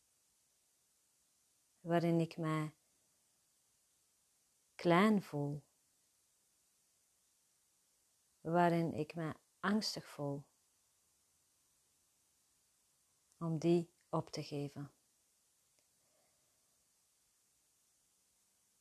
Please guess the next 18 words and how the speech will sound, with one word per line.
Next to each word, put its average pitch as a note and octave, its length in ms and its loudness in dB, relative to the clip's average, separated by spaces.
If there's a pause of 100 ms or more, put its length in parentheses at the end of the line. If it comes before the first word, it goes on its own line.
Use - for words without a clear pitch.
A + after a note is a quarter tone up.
(1000)
Dit A3 180 4
is G3+ 140 2
een F#3 100 4
belangrijke E3+ 580 4
stap - 480 -2 (100)
in D#3+ 160 0
het D#3 120 -2
vergevingsproces. D3+ 1300 -2 (2000)
Dus - 360 -10
werkboekles E3+ 760 2
drieëntwintig E3 680 0
is D3+ 140 -10
een D#3+ 100 -6
hele F#3+ 240 6
mooie E3 280 4
les D3+ 280 -2
die D3 140 -4
je D3+ 180 -2